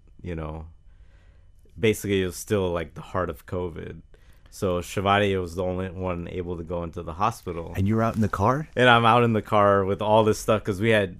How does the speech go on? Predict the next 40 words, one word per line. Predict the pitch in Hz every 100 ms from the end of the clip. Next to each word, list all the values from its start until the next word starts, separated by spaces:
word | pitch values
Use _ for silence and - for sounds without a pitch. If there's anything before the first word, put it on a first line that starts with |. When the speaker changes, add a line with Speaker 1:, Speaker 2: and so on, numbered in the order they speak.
| -
Speaker 1:
no | - 107 104
idea | 98 90 92
how | 92 90
long | 90 90
we | 87
would | 87
have | 90 -
to | -
stay. | 107
And | 92
they're | 90
like, | 87 82 95
"Once | 98 95
you're | 101
in | 95
the | 95
hospital, | 135 - 156 135 131 127 - - -
you | 95
have | 101 -
to | 98
have | 92 92 85 - - - - - -
basically | 101 95 98 95 87 85 82 - - - - -
all | 101 98
your | 95 87
stuff | - 87 -
'cause | 92 90
you're |
not | 95 92
allowed | 90 85 82
to |
go | 85 85
in | 85
inside." | 82 80 - 80
Speaker 2:
You're | 113
quarantined. | - 123 135 98 - 78 73
Speaker 1:
You're | 127
quarantined | - 135 107 85 87 85 87
in | 120 117
that | 104 98
room. | 101 90 80